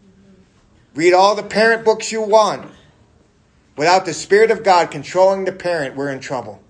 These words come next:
And without the Spirit of God controlling the child, we're in trouble. We need both.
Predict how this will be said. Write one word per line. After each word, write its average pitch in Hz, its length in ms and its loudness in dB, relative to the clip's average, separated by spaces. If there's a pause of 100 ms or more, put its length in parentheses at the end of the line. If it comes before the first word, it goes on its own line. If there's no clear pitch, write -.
(800)
And 151 120 -2
without 196 260 4
the 180 80 -6
Spirit 254 480 2
of 208 140 0
God 208 300 4
controlling 220 600 0
the 196 80 -4
child, 151 680 -6 (520)
we're 139 140 -8
in 127 100 -10
trouble. 101 400 -14 (580)
We 135 100 -12
need 156 240 -8
both. 196 420 0